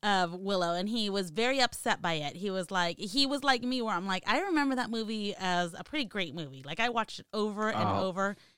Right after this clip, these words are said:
Speaker 1: and over as a kid."
Speaker 2: I take that back. I have
Speaker 1: Hmm.
Speaker 2: watched it within the past five years.
Speaker 1: Okay.
Speaker 2: And I was prepared for it to be terrible because
Speaker 1: Okay.
Speaker 2: I don't remember it being that great as a kid, to be perfectly honest with you.
Speaker 1: I loved it.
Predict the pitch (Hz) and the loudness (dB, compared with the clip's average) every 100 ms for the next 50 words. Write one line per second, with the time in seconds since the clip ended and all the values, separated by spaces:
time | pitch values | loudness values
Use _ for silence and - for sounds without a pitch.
0 | - 208 180 170 160 160 170 135 139 - | -6 -2 -2 -2 -6 -8 -8 -8 -10 -16
1 | _ _ _ _ - 131 - 180 156 123 | _ _ _ _ -4 -2 2 4 4 4
2 | 123 110 104 110 101 104 101 - 101 98 | 2 2 2 4 6 6 4 0 2 4
3 | 92 104 90 - 92 87 82 69 71 - | 2 0 -2 -2 -2 0 0 0 -2 -2
4 | 196 196 208 165 170 92 - - - 113 | -2 0 2 2 2 0 -2 -8 -2 2
5 | 117 107 - 120 - 117 98 98 92 104 | 4 2 0 2 2 4 2 0 -2 -2
6 | 92 104 95 87 90 104 117 - 240 180 | 0 2 2 2 2 2 2 4 4 4
7 | 214 156 127 113 107 110 104 101 107 101 | 4 4 4 4 4 2 2 2 2 2
8 | 98 90 87 - - 98 87 90 90 98 | 0 -2 -4 -4 -2 0 0 2 2 0
9 | 87 - 87 85 78 - 78 - - 311 | -2 0 0 0 -2 -2 -4 -2 -4 -4
10 | 180 226 233 180 156 | -4 -6 -6 -6 -8